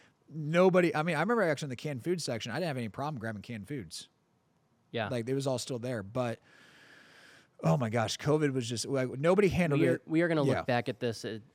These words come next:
Speaker 2: as such a clown show.
Speaker 1: Yes.
Speaker 2: We're gonna look back at this at, like, why in the world was there plexiglass at, for the cashiers? What's that doing? And then they,
Speaker 1: Exactly.
Speaker 2: they only, they have that there to just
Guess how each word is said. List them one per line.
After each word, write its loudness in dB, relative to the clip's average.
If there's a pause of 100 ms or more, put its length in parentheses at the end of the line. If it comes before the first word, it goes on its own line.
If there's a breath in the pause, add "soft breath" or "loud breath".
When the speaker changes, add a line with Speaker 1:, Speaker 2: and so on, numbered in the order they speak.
Speaker 2:
as -10 (200)
such -4
a -8
clown -6
show. -8 (500)
Speaker 1:
Yes. -6 (320)
Speaker 2:
We're 0
gonna 4
look 0
back 2
at -6
this -6
at, -8
like, -4 (720)
why -12
in -6
the -6
world -8 (100)
was -10
there -6
plexiglass -12 (420)
at, -4 (280)
for -10
the -12
cashiers? -10 (1080)
What's -4
that -2
doing? -6 (120)
And -2
then 2
they, 0
Speaker 1:
Exactly. -4
Speaker 2:
they -4
only, -2 (420 soft breath)
they -6
have 2
that 0
there 0
to -6
just -4